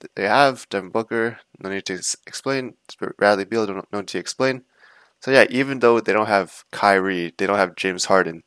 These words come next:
they don't have Jimmy Butler, they don't have Steph Curry, they don't have Donovan Mitchell, they don't have so many other guard options.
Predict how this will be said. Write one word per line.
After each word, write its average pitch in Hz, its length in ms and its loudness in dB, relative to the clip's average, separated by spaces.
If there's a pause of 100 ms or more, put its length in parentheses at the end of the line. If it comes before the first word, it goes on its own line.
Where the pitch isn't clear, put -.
(160)
they 101 80 -6
don't 98 120 -2
have 95 40 -20
Jimmy 95 220 -4
Butler, 90 360 2
they 98 80 -2
don't 98 100 -2
have 95 80 -2
Steph - 320 -2
Curry, 85 360 -4 (460)
they 110 80 -6
don't 110 80 4
have 101 100 -2
Donovan 104 460 4
Mitchell, 90 480 -6 (840)
they 120 80 -8
don't 123 100 4
have 113 140 4
so 139 360 4
many 123 300 0
other 98 420 0 (280)
guard 90 320 6
options. 90 560 -2